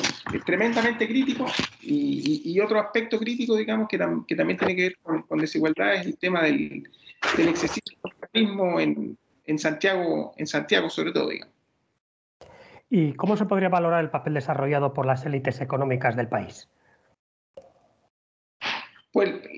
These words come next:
Speaker 1: la verdad que para eso se me ocurren solo adjetivos muy, muy negativos, ¿no? Eh, primero, cortoplacista. Eh, eh, es difícil, digamos, encontrar una política pública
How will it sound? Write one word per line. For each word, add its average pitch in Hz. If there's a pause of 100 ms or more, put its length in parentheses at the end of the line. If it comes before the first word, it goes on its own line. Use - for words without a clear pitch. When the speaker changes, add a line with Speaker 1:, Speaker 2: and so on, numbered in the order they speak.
(120)
Speaker 1:
la 202
verdad 220
que 320
para 269
eso 285
se 269
me 247
ocurren 254
solo 220 (260)
adjetivos 220
muy, 208
muy 214
negativos, 196
¿no? 202 (480)
Eh, 156
primero, 262
cortoplacista. 208 (160)
Eh, 131
eh, 156
es 175
difícil, 202
digamos, 202
encontrar 202
una 196
política 196
pública 185